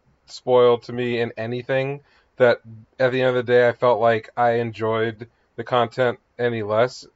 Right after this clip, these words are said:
And the only examples I can think of are actually ones where I didn't like the thing that was, I was being spoiled on, like, either the series or the character or the whatever, and th-, someone letting me know that something sucked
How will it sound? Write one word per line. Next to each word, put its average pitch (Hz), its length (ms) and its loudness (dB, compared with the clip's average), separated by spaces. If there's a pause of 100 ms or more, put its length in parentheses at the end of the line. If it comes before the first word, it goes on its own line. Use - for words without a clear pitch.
(140)
And 127 180 -10
the 127 100 0
only 139 200 2
examples 113 380 -2
I 120 80 2
can 117 140 -6
think 123 220 -4
of 120 160 0
are 113 80 0
actually 117 540 -6 (300)
ones 120 400 2
where 113 480 2
I 110 600 2
didn't 131 340 -6
like 113 420 -4
the 139 120 -2
thing 151 400 -4
that 151 240 2 (480)
was, 143 220 -2
I 131 120 4
was 135 160 2
being 139 300 -4
spoiled 139 440 0
on, 147 220 4
like, 117 240 -2
either 110 300 -4
the 104 100 -12
series 131 480 -4
or 107 40 -8
the 104 60 -6
character 123 640 -2
or 107 60 -4
the 95 280 -4 (280)
whatever, 123 480 2
and 120 520 -4 (340)
th-, 131 160 -4
someone 151 300 0
letting 143 220 2
me 135 100 -4
know 131 180 4
that 123 200 0
something 123 340 -4
sucked 127 480 0